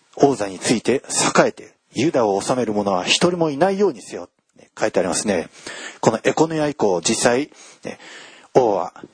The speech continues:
いないんです。えー、マタイの系図で、ね、バビロン移住の後にね、エコニアに、えー、サラテルが生まれ、サラテルにゾロバベルが生まれと、マタイ系図では続くんですが、いずれもね、王ではなく、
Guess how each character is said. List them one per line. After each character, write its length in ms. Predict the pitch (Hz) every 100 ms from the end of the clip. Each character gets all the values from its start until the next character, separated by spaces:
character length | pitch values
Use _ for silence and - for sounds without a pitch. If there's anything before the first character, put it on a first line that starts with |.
| _
い 120 | - 101
な 100 | 131
い 40 |
ん 60 | 101
で 100 | 80
す。 260 | - - - _ - - - _ _ _ _ _ -
え 420 | - 101 95 92
ー、 840 | _ _ _ _ _ _ _ _ _ _ _ _ _
マ 140 | - 110
タ 120 | 101
イ 20 |
の 100 | 90
系 200 | - 101
図 100 | 90
で、 220 | 92 98 -
ね、 120 | 98 85
バ 160 | 107
ビ 120 | 135
ロ 160 | 170 175
ン 180 | 160 143 -
移 120 | 170
住 200 | 127 104
の 120 | 92
後 340 | 95 113 -
に 200 | 117 131 -
ね、 180 | 87 -
エ 80 | -
コ 160 | -
ニ 120 | 123 117
ア 100 | 110
に、 240 | 110 131 - - - -
え 100 | 92
ー、 20 |
サ 180 | - 160
ラ 80 |
テ 120 | 151 101
ル 100 | 92
が 100 | 90
生 80 | 90
ま 100 | 95
れ、 120 | 95 -
サ 140 | - 135
ラ 80 | 127
テ 100 | -
ル 60 |
に 80 | 98
ゾ 160 | 87 117
ロ 60 |
バ 140 | 135 160
ベ 100 | 135
ル 120 | 101
が 80 | 92
生 60 |
ま 100 | 92
れ 100 | 110
と、 260 | 113 90 85
マ 120 | - 101
タ 120 | 92
イ 60 |
系 160 | - 92
図 100 | 90
で 80 | 95
は 60 |
続 220 | 85 98 95
く 120 | 98
ん 20 |
で 80 | 87
す 120 | -
が、 180 | 90 - - - - - -
い 80 |
ず 100 | 113
れ 100 | 131
も 240 | 123 123 -
ね、 160 | 101 104
王 140 | 143 127
で 80 |
は 80 | 98
な 120 | 92
く、 260 | 90 123 147